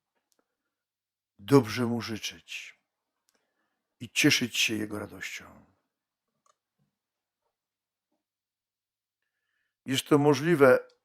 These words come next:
w rodzinie dzięki temu, że uczucia wobec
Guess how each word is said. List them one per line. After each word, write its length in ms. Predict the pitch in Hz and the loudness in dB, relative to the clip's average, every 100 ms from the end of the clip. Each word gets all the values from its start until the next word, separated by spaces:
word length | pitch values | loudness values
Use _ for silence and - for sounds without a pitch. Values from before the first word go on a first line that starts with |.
| _ - | _ -8
w 80 | |
rodzinie 420 | 127 127 127 156 139 | -4 -4 -2 -2 -2
dzięki 340 | 143 135 110 | -2 -4 -2
temu, 320 | 147 156 151 | 2 2 2
że 140 | 117 131 | -2 -6
uczucia 480 | 131 - 139 147 | -8 -8 0 2
wobec 460 | 131 127 123 - | 2 0 -6 -8